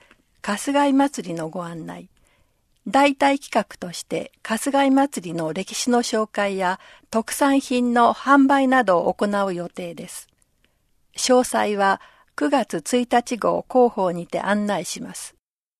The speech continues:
お問い合わせは、春日井祭り実行委員会、電話八五の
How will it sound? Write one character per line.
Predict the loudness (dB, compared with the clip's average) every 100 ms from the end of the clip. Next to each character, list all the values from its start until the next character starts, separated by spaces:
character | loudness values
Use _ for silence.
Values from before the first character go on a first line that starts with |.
| _ _
お | -6 0
問 | 0 2
い | 0
合 | -2
わ | -6
せ | -6
は、 | -4 -4 -6 _
春 | -8 -6 -2
日 | 2 4
井 | 4
祭 | 2 0 -6 -6 -12
り | -8
実 | -6 -6 0
行 | 4 4
委 | 2
員 | -4 -8
会、 | -12 -12 -14 _ _ _ _ _ _ _
電 | -2 0 0 -2
話 | -4 -6 _ _
八 | -2 0 0
五 | 2 2 2
の | -4 -8